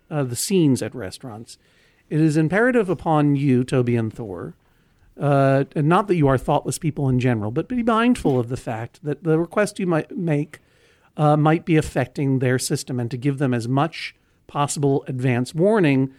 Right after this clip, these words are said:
of your seating preference, uh, in order to avoid the kind of, uh, conflict that might show up behind the scenes and be visited upon the poor host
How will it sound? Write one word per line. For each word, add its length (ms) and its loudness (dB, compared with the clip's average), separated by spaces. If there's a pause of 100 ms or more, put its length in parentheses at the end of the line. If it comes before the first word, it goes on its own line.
(300)
of 380 0
your 220 -2
seating 420 2
preference, 920 -8 (880)
uh, 220 -2
in 140 4
order 180 4
to 200 2
avoid 840 4
the 140 -6
kind 440 0
of, 480 0 (120)
uh, 220 -2
conflict 800 -8
that 200 -8
might 280 -4
show 220 0
up 140 0
behind 280 -4
the 60 -2
scenes 320 -4
and 80 -8
be 60 -4
visited 320 -4
upon 260 -4
the 80 -6
poor 220 -6
host 280 -6